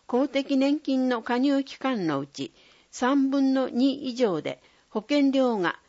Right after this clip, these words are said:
納付または免除されていること。初診日または死亡した月の前々月までの一年間で保険料の未納がないこと。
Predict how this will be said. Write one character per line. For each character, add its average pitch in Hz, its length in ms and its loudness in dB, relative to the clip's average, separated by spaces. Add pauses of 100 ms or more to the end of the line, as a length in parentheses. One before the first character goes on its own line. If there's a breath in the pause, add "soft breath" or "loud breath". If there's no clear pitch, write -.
(120)
納 254 220 2
付 - 280 -12 (100)
ま 220 120 -2
た 247 140 -2
は 226 240 -6
免 247 240 0
除 269 140 -2
さ 269 140 -4
れ 269 100 -2
て 277 200 -4
い 254 80 -2
る 147 100 -4
こ 139 140 -8
と。 - 180 -14 (1500)
初 240 160 -2
診 247 380 -2
日 143 180 -8 (160)
ま - 120 -2
た 269 140 0
は 233 200 -4
死 226 140 -6
亡 277 220 -2
し - 100 -8
た 269 160 -2
月 - 220 -8
の 175 180 -2 (120)
前 262 240 4
々 269 240 0
月 262 280 -2
ま 262 140 0
で 254 100 0
の 240 180 -2
一 247 240 -8
年 262 240 0
間 143 300 -4
で 139 140 -10 (380 loud breath)
保 214 120 -2
険 269 320 2
料 269 220 2
の 262 120 2
未 254 160 2
納 269 240 2
が 262 120 -2
な 254 160 -2
い - 80 -6
こ - 180 -10
と。 - 200 -14